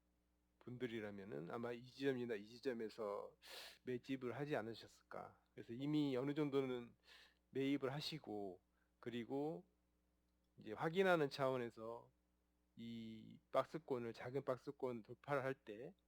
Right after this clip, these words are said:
이 상당히 좁습니다. 박스권이라고 하기도 뭐한데, 이게 몇 프로짜리냐면 십이 프로?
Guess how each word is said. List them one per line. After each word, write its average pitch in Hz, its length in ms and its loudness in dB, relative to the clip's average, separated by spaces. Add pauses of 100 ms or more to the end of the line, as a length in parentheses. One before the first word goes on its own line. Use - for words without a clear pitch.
(540)
이 - 140 -6 (100)
상당히 180 300 4
좁습니다. 156 520 -2
박스권이라고 110 680 -8
하기도 107 400 -16
뭐한데, 95 380 -18 (1700)
이게 - 120 -16
몇 98 160 -12
프로짜리냐면 92 760 -12 (3750)
십이 160 240 -6
프로? 131 300 -8